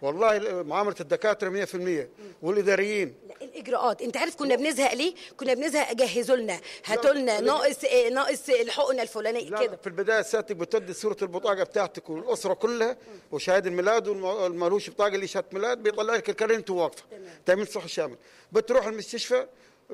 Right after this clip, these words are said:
Speaker 1: تشوفي عايزة تتعرض علي أخصائي، أخصائي عظام، أخصائي، أنت واقفة برضه وبيحولوك ويصرف لك روشتة والعلاج، إذا كان محتاج تحاليل،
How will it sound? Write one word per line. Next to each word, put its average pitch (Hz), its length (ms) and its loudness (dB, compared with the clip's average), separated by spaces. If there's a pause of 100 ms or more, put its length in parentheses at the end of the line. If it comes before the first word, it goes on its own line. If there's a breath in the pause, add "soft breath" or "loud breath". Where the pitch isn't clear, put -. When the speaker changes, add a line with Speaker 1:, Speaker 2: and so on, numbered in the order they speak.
(160)
Speaker 1:
تشوفي 190 340 -2
عايزة 202 300 4
تتعرض 208 440 0
علي 214 300 4
أخصائي، 202 460 0
أخصائي 196 400 -2
عظام، 185 440 2
أخصائي، - 340 -8 (240 loud breath)
أنت 233 200 0
واقفة 220 360 4
برضه 214 300 -2
وبيحولوك 202 680 0
ويصرف 220 380 -4
لك - 140 -8
روشتة 226 420 0
والعلاج، 208 360 2
إذا 196 140 -2
كان 202 180 -2
محتاج 208 280 2
تحاليل، 208 500 0